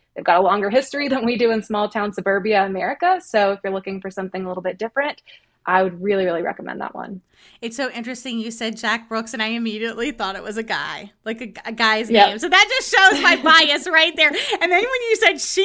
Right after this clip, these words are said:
Speaker 2: I was like, "Wait, what?" <laughs>
Speaker 1: Yeah, it's like the perfect trick.
Speaker 2: I hate that when I assume things.
Speaker 1: Same thing happened to me.
Speaker 2: First one I wanna recommend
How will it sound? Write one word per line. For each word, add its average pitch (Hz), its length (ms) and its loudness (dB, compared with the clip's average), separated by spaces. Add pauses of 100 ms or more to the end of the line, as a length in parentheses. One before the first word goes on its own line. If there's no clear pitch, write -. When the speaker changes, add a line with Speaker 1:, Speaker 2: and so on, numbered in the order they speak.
(120)
Speaker 2:
I 339 60 4
was 381 80 0
like, 285 200 -4
"Wait, 254 280 -8
what?" 277 460 0
<laughs> - 120 4 (160)
Speaker 1:
Yeah, 277 240 4 (380)
it's - 180 2
like 349 160 4
the 339 100 6
perfect 294 520 2
trick. - 420 2
Speaker 2:
I 285 200 -2
hate 392 400 4
that 262 200 2
when 277 80 -4
I 277 100 0
assume 381 640 -2
things. 240 460 -4
Speaker 1:
Same 311 380 -4
thing 330 180 -2
happened 285 320 -4
to 269 60 -8
me. 196 440 -10
Speaker 2:
First 359 320 -2
one 349 200 -4
I 262 160 -6
wanna 262 180 -8
recommend 208 640 -8